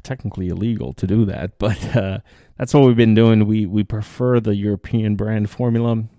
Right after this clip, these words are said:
uh, just 'cause of, um, a lack of, <laughs> of a lot of the chemicals, like corn syrup being primarily the number one ingredient in, in baby formula here in the U S. Um, so,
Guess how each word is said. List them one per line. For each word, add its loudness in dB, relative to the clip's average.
uh, -4
just -8
'cause -4
of, -6
um, -6
a -10
lack -6
of, -4
<laughs> -4
of -6
a -8
lot -2
of -2
the -6
chemicals, -4
like -8
corn 2
syrup -4
being 0
primarily -2
the 0
number 0
one -2
ingredient -2
in, -4
in -4
baby 0
formula -4
here 0
in 0
the -4
U 0
S. -4
Um, -6
so, 0